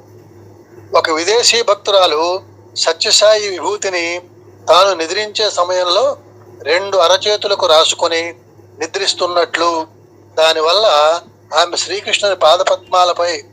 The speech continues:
తన హస్తాలను ఉంచినట్లుగా కలలు కని ఆనందానుభూతిని పొందుతున్నట్లు తెలియజేస్తున్నది విదేశీ భక్తురాలు. సకల నామరూపములు నావే.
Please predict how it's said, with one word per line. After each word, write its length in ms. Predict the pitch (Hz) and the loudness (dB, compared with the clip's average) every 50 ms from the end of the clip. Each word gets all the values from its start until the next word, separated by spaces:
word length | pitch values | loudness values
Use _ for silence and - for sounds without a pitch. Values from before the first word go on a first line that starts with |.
| - _ _ - _ - 151 | -20 _ _ -20 _ -6 -2
తన 100 | 156 156 | 0 0
హస్తాలను 520 | 131 135 147 - - 202 196 196 190 185 | 2 2 0 0 2 2 4 4 4 2
ఉంచినట్లుగా 760 | 180 180 - 175 175 165 - 165 170 170 165 160 160 156 156 - - - - - - - 151 | -2 -8 -4 -4 -4 -4 -4 -4 -2 2 4 4 4 4 2 -2 -10 -20 -20 -20 -6 0 2
కలలు 280 | 156 165 190 202 196 | 4 4 4 2 2
కని 440 | 175 - - 156 151 156 160 170 196 _ - - - - - - | -2 -2 -2 -2 -2 -2 -8 -8 -10 _ -20 -20 -20 -16 -6 0
ఆనందానుభూతిని 920 | 143 160 185 185 185 180 170 165 170 170 165 160 - 151 151 - 185 190 185 | 0 2 2 2 0 -2 -2 -2 -2 -2 -2 -6 -8 -8 -8 -6 -8 -10 -10
పొందుతున్నట్లు 920 | - - 156 156 151 143 - 156 147 143 135 - - - 175 214 277 311 - - - - - - - - - - - - - - - - - - - - - - - - - - - - | -10 -10 -12 -10 -10 -12 -12 -10 -6 -6 -6 -6 -2 0 0 0 0 -2 -4 -14 -20 -20 -20 -20 -20 -20 -20 -20 -20 -20 -20 -20 -20 -20 -20 -20 -20 -20 -20 -20 -20 -20 -20 -20 -8 -6
తెలియజేస్తున్నది 960 | - 165 165 156 143 143 143 131 - - 139 135 131 127 120 135 156 156 139 | 0 2 2 2 2 2 2 0 0 -2 -4 -8 -10 -10 -8 -6 -6 -6 -6
విదేశీ 500 | 131 143 156 165 156 139 139 143 139 135 | -8 -6 -6 -4 -4 -4 -6 -6 -6 -6
భక్తురాలు. 540 | 131 135 135 - - 147 135 131 127 120 - - - - - - - - - - - - - - - - | -6 -8 -8 -6 -2 2 2 2 2 2 -2 -12 -20 -20 -20 -20 -20 -20 -20 -20 -20 -20 -20 -20 -20 -20
సకల 540 | - - - - - 156 147 - 202 208 208 | -16 -12 -10 -2 0 0 2 4 4 4 4
నామరూపములు 840 | 202 202 196 196 190 190 190 190 185 - 190 185 175 180 202 208 196 | 4 4 4 4 4 4 4 2 2 0 0 -2 0 0 0 -2 0
నావే. 460 | 156 160 165 160 160 156 131 - | 2 2 2 2 2 0 -4 -6